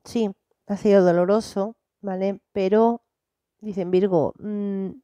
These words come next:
tranquilo, porque algo nuevo va a llegar", ¿vale?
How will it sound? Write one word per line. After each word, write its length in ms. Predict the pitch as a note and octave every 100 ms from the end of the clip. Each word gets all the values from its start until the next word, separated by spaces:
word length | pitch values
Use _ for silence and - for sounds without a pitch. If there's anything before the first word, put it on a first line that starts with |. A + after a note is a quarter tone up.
| _
tranquilo, 580 | - G3 F#3+ A3+ G3 - -
porque 320 | G#3+ - D#3
algo 280 | - A3 A3+
nuevo 460 | A#3+ G3+ F3 G3 F#3+ -
va 60 | F#3
a 20 |
llegar", 420 | E3 E3 D3+ C#3+ _ _ _ _ _
¿vale? 400 | G3 F3 G3